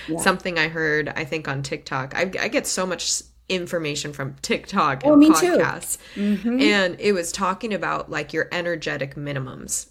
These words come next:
Speaker 2: and having energetic minimums of, like, "This is how much is in my bank account. It's never gonna go below that."
Speaker 1: Yep.
Speaker 2: But I like to look at it now as, okay, what energetic minimum? Okay, I have X amount of money in my savings. I, now you have to look at it like,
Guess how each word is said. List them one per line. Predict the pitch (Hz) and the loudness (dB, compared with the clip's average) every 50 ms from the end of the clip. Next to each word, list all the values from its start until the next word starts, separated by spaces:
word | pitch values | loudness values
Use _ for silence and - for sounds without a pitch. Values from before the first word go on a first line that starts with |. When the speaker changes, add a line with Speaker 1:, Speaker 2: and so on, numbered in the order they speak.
| - | -10
Speaker 2:
and | - 175 175 156 | -6 -6 -6 -2
having | 160 170 165 165 165 170 175 160 - | 0 2 2 2 2 0 -2 -2 -2
energetic | 170 170 170 170 165 170 156 160 - | -4 -2 -2 0 0 0 -2 -2 -4
minimums | - 165 165 170 165 160 160 156 151 - | -4 -4 -4 -2 -2 -4 -4 -4 -4 -4
of, | 151 143 | -4 -4
like, | 143 147 135 135 135 - | -4 -4 -4 -6 -6 -10
"This | 151 156 151 165 208 - | -10 -4 -2 -2 -2 -2
is | 180 170 | -4 -2
how | 185 180 | -2 -2
much | 170 170 165 160 - | -2 -2 -4 -4 -4
is | 165 156 165 | -4 -4 -4
in | 156 | -4
my | 156 151 | -4 -6
bank | 151 147 147 151 147 | -6 -6 -8 -8 -10
account. | 147 139 165 151 151 151 151 151 - - | -8 -6 -4 -2 -2 -2 -4 -8 -6 -6
It's | 165 165 - | -6 -6 -4
never | - 160 160 151 151 143 151 | -6 -2 0 0 0 0 -2
gonna | 147 151 143 147 | -2 -2 -4 -4
go | 143 147 147 | -6 -6 -6
below | 135 147 151 - - - - | -4 -4 -4 -2 -2 -2 -2
that." | - - - - - - - - - - - - | -2 -2 -4 -4 -6 -10 -16 -20 -20 -20 -12 -8
Speaker 1:
Yep. | 196 190 | -4 0
Speaker 2:
But | 180 170 139 - - - | 2 2 2 0 -2 -2
I | - 165 175 190 202 226 233 | 0 2 2 4 2 2 0
like | 220 202 175 165 160 | 0 0 -2 -2 -2
to | - 175 | -4 -4
look | 165 151 151 - | -4 -4 -4 -4
at | 156 | -6
it | 151 135 | -6 -6
now | 139 151 147 147 147 147 | -6 -4 -4 -4 -4 -6
as, | 147 143 143 143 - - - _ _ _ _ _ _ _ _ _ - - - | -6 -8 -8 -8 -10 -12 -14 _ _ _ _ _ _ _ _ _ -10 -10 -6
okay, | 214 214 202 208 185 175 | -6 -4 0 0 0 0
what | 160 156 156 165 175 180 - - | 0 0 0 2 2 0 0 -4
energetic | 180 180 180 175 156 165 156 160 156 - | -2 0 0 -2 -2 -4 -6 -6 -8 -8
minimum? | 160 156 151 151 151 151 151 156 151 151 - - _ _ - - | -8 -10 -8 -8 -8 -8 -8 -8 -10 -10 -14 -16 _ _ -4 -2
Okay, | 175 175 180 151 | -2 0 0 0
I | 151 156 160 | 0 0 2
have | 165 160 156 - - | 2 0 -4 -2 -4
X | - 180 - - | -4 -4 -2 -2
amount | 196 185 180 180 | -2 0 0 0
of | 175 | 0
money | 175 170 170 165 | -2 -2 -2 -2
in | 165 160 | -2 -2
my | 156 151 156 | -2 -4 -4
savings. | 143 - 165 156 151 151 151 151 147 143 151 151 147 - - - - - - - - - - - _ _ _ _ _ - | -2 -2 0 -2 0 -2 -2 -4 -4 -6 -6 -8 -8 -10 -10 -12 -16 -20 -20 -20 -20 -20 -20 -20 _ _ _ _ _ -4
I, | - 165 160 156 143 139 - - | -2 0 0 -2 -4 -8 -10 -10
now | 185 170 190 190 190 208 226 220 208 | -6 -2 2 2 4 4 4 2 0
you | 196 180 190 | 0 -2 0
have | 190 170 170 - | 0 0 0 0
to | 175 | -2
look | 165 165 160 | -2 -2 -2
at | 165 165 | -2 -4
it | 165 156 - | -4 -4 -4
like, | - - 139 135 - | -4 -6 -6 -6 -8